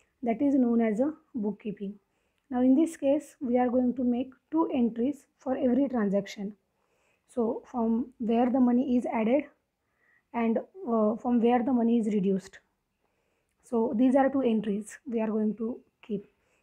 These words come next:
When we, uh, add some money, we are going to add from some account, and that will get added into some account. So we are going to keep two entries for every transaction. That's why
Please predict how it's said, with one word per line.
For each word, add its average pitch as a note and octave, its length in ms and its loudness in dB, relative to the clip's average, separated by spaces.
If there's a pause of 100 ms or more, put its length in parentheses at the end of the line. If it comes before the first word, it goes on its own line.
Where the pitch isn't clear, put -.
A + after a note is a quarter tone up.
(120)
When A#3 600 0
we, B3 440 0
uh, A3 280 2 (100)
add A#3+ 240 2
some C4+ 260 0
money, B3+ 340 2 (100)
we A#3+ 120 -4
are A#3 100 0
going A#3+ 200 0
to - 160 -8
add B3 240 -2
from A#3+ 260 -4
some - 300 -8
account, B3 380 -2 (640)
and A#3+ 160 2
that A#3+ 160 2
will B3+ 160 0
get C#4 160 2 (100)
added C#4 380 0
into C4+ 240 2
some B3+ 240 0
account. F#3 380 -6 (720)
So A#3+ 420 -2 (380)
we B3 140 2
are C4 100 4
going C4 280 0
to C#4 180 0
keep C#4+ 300 -4 (100)
two D#4+ 120 0
entries C4+ 400 0
for B3+ 220 -4
every A3+ 300 0
transaction. G#3+ 680 -4 (160)
That's A#3 360 -6
why C4 220 -2